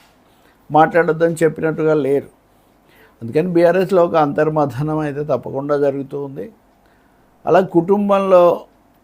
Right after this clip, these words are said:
పార్టీలో కూడా, నాయకత్వంలో వాళ్ళే కదా నాయకులు, అది కూడా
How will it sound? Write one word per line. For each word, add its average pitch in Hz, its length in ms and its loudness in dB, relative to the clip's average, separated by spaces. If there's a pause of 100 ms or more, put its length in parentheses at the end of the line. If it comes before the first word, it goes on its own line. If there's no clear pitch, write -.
(300)
పార్టీలో 156 500 2
కూడా, 127 260 -4 (300)
నాయకత్వంలో 131 640 -4
వాళ్ళే 110 340 -4
కదా 143 220 -2
నాయకులు, 127 500 -8 (680)
అది 123 200 -2
కూడా 156 460 4